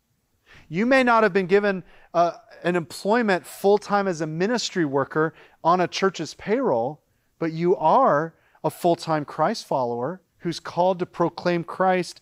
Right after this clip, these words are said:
and point others to Jesus. We're all ministers according to the stewardship that God has given us, and it's required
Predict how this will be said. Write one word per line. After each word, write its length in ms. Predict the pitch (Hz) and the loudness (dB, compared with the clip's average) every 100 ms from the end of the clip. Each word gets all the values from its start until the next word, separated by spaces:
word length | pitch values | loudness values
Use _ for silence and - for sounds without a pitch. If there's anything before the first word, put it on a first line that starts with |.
| _ - | _ -10
and 120 | 151 | -10
point 220 | - 160 | -4 0
others 260 | 151 147 131 | 2 0 -4
to 100 | 143 | -10
Jesus. 640 | 127 196 240 208 - - _ _ _ _ _ _ | -8 -6 -6 -8 -10 -20 _ _ _ _ _ _
We're 220 | 185 226 240 | 0 2 2
all 340 | 180 226 277 | 2 4 4
ministers 1080 | 202 185 240 320 - - 151 135 190 247 - _ - _ | 2 -2 0 0 -2 -4 0 0 0 -4 -12 _ -20 _
according 520 | 160 - - 214 226 | -8 -4 2 4 2
to 140 | 208 208 | 0 0
the 120 | 180 | 0
stewardship 640 | - - 233 240 - 185 | -2 -2 0 0 0 -2
that 100 | 185 | -2
God 280 | 139 156 170 | 0 2 2
has 140 | 175 139 | 0 -2
given 300 | 165 156 165 | -4 -4 -2
us, 260 | 185 - | -2 -2
and 80 | 165 | -8
it's 180 | 160 - | -8 -8
required 640 | 151 - 185 208 170 135 | -10 0 2 4 2 -2